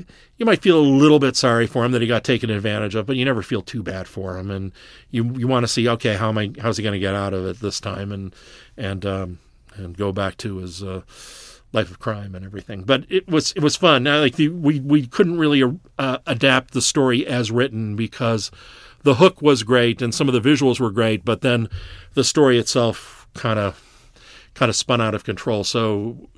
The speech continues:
ch-, taking it into our animated series world, we were able to make it more of a,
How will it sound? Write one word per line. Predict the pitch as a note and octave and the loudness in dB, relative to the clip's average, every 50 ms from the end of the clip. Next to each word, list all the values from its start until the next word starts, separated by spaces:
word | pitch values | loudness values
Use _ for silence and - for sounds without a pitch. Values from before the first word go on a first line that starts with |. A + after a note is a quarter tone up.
| _ - - | _ -20 -16
ch-, | - - - F#3 - | -12 -10 -10 -10 -8
taking | - - D#3 - - C#3 B2+ | -2 -2 -2 0 0 2 2
it | B2+ B2 | 4 4
into | C3 C3+ C3 - C#3+ B2+ A#2+ | 4 4 4 0 0 2 2
our | A#2 A2+ A#2 | 2 2 2
animated | A#2 A#2 A#2+ A#2 A2+ A2 A2 G#2+ F#2+ | 0 0 0 -2 -2 -2 -2 -4 -6
series | - - A2 G#2 G#2 G2+ F#2+ | -4 -4 -4 -4 -4 -6 -6
world, | G2 G#2+ A2 G#2+ A2 G#2 - _ - - - - - - - | -6 -6 -6 -4 -6 -6 -8 _ -20 -20 -20 -20 -20 -18 -6
we | - B2+ B2 | 0 2 2
were | A#2+ A2+ A#2+ A#2+ | 4 4 4 4
able | A#2+ A#2+ A#2 A2+ | 4 4 2 0
to | A2 - B2+ A2 | -2 -2 -4 -2
make | A2 A2+ A2+ A2+ A2 - | -2 0 0 0 -2 -2
it | B2 A#2 - - | -4 -8 -8 -6
more | G2+ A2 A2 G#2+ G#2+ A2 | -6 -4 -2 0 0 0
of | G#2+ G#2+ F#2+ | 0 -2 -2
a, | G#2 G#2 G#2 G#2 G2+ G2 F#2+ | -2 -2 -2 -2 -2 -4 -6